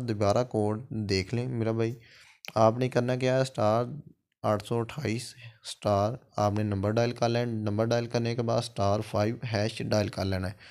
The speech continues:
डायल करने के बाद आपने Zoom की सिम पर आपने क्लिक कर देना है। तो आपके सामने आप देख सकते हैं, वो कह रहे हैं कि आप इस नंबर पे पाँच रुपये भेजने के लिए एक लिख कर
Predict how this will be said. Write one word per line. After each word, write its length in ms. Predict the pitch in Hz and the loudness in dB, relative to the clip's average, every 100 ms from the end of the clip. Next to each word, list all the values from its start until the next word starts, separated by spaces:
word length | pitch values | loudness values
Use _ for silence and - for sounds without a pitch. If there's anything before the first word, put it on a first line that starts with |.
| - - - - | -20 -20 -16 0
डायल 240 | 107 117 | 4 4
करने 220 | 101 135 135 | 4 0 0
के 80 | |
बाद 240 | 131 135 135 | 4 4 6
आपने 340 | 113 110 117 117 | 4 4 2 -2
Zoom 360 | 113 110 120 156 | 0 2 2 0
की 80 | 147 | -2
सिम 200 | 113 104 | -2 0
पर 140 | 110 | 2
आपने 360 | 104 98 135 110 | 4 2 0 -4
क्लिक 300 | - 98 95 | -2 -4 -2
कर 120 | 101 | -4
देना 220 | 92 92 92 | -2 -2 -4
है। 120 | 92 - - - - - - _ - | -8 -18 -20 -20 -20 -20 -20 _ 0
तो 220 | 113 107 - | 2 4 6
आपके 260 | 117 120 139 | 6 6 4
सामने 300 | 131 127 135 | 2 2 2
आप 160 | 131 127 | 0 0
देख 160 | 120 117 | 0 -2
सकते 320 | 117 123 - | -2 -4 -2
हैं, 180 | 123 127 | 0 0
वो 200 | 127 120 | 0 -2
कह 180 | 117 117 | 0 0
रहे 100 | 120 | 0
हैं 100 | 120 | -2
कि 140 | 120 120 - _ _ _ _ _ _ - - - | -4 -6 -8 _ _ _ _ _ _ -20 -20 -6
आप 340 | - 110 117 123 | 4 6 6 2
इस 180 | 120 120 | 0 0
नंबर 340 | 101 101 113 | 2 2 0
पे 200 | - 107 107 | 0 -2 2
पाँच 240 | 107 107 | 2 2
रुपये 180 | 113 113 104 | 2 0 0
भेजने 360 | 101 101 113 | 0 0 -2
के 160 | 117 104 | -2 0
लिए 260 | 110 - - | 0 0 0
एक 240 | 110 117 117 | 0 0 0
लिख 240 | 120 120 | -2 -2
कर 220 | 120 123 | 0 0